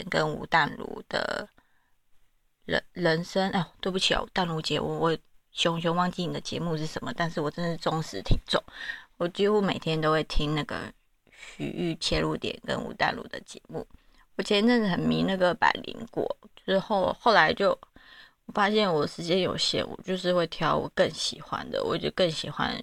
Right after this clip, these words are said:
徐玉切入点跟吴淡如。啊，我跟你们讲哦，我就是喜欢到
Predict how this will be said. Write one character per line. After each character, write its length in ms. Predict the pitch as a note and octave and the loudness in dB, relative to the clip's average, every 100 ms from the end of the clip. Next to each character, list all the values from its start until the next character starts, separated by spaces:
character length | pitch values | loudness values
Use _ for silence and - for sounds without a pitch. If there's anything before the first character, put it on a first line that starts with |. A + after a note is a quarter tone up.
| - | -10
徐 300 | - D3+ E3 | -6 -2 -2
玉 40 | |
切 300 | D#3+ D#3 D3 - | 0 0 0 -2
入 240 | F3 D#3+ | -4 -4
点 240 | - - - - | -2 -4 -4 -8
跟 240 | - - _ - - - _ _ | -10 -10 _ -20 -20 -20 _ _
吴 160 | - D#3 | -6 -4
淡 260 | F3 D#3 - | 0 0 -2
如。 160 | - A1 - _ _ | -10 -14 -16 _ _
啊， 160 | B3+ | 0
我 60 | G#3+ | 2
跟 120 | C4 | 4
你 40 | C4+ | 4
们 160 | G#3 | 4
讲 200 | F#3+ E3+ | 0 0
哦， 140 | D3+ F#3 | 0 -2
我 80 | G#3+ | -2
就 100 | A3 | -2
是 60 | |
喜 260 | A3 - F3+ | 0 -2 -4
欢 280 | F3 E3+ E3+ | -4 -4 2
到 260 | F3 - | 2 2